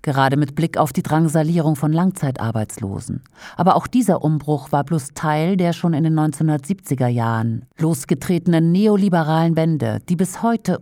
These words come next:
ungebremst anhält und eines bestimmt nicht ist: ein Zufallsprodukt. Eine wichtige Kennziffer der Entwicklung ist der sogenannte Gini-Koeffizient als statistisches Maß für Ungleichheit.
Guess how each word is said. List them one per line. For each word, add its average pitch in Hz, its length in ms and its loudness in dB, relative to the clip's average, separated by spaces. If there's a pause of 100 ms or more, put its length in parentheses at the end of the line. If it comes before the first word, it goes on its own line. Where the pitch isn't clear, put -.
ungebremst 190 680 2
anhält 143 580 -2 (280)
und - 240 -2
eines 151 420 2
bestimmt - 540 -2
nicht - 240 -4
ist: - 400 -8 (380)
ein 120 180 2
Zufallsprodukt. - 1200 -6 (640)
Eine 165 140 2
wichtige 170 380 0
Kennziffer 175 640 0
der 143 160 0
Entwicklung 143 640 0
ist 139 240 -4
der 175 100 2
sogenannte 175 580 0
Gini-Koeffizient 131 1400 -2 (300)
als 143 200 -2
statistisches 180 920 -4
Maß 135 360 -2
für - 160 -4
Ungleichheit. 101 800 -4